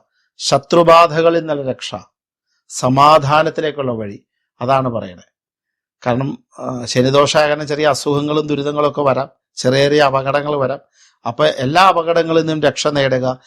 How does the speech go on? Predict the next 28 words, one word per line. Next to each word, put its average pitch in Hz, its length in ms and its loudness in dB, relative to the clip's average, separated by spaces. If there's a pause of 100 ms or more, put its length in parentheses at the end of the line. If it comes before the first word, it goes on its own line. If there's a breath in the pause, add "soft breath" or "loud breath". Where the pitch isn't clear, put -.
(200 soft breath)
എല്ലാ 147 260 2
ദുരിതങ്ങളിൽ 165 640 2
നിന്നും 170 160 0
രക്ഷ 147 280 -2
നേടുക, 127 380 -2 (400 soft breath)
എല്ലാ 139 220 4
അസുഖങ്ങളിൽ 165 640 0
നിന്നും 160 180 0
രക്ഷ - 200 -8
നേടുക, 131 340 -4 (520)
സമാധാനവും 151 800 2
സന്തോഷവും 147 640 -4
പുനഃസ്ഥാപിക്കുക. 123 840 -8 (840)
അതാണ് 123 440 0
കാരണം 143 120 -2
അഞ്ചിൽ 151 360 -2
രാഹു 156 360 4
ഒക്കെ 151 100 -6
ഉള്ള 151 120 0
കാരണം 151 200 -2
എപ്പോഴും 160 360 -2
ടെൻഷനായിരിക്കും, 131 960 -8
അതെല്ലാം 151 500 2
മാറി 135 200 -4
സമാധാനം 131 720 -2
പുനഃസ്ഥാപിക്കുക. 107 680 -14 (360 soft breath)
അതാണ് 135 260 2
വൃശ്ചികക്കൂറ്. 147 720 -6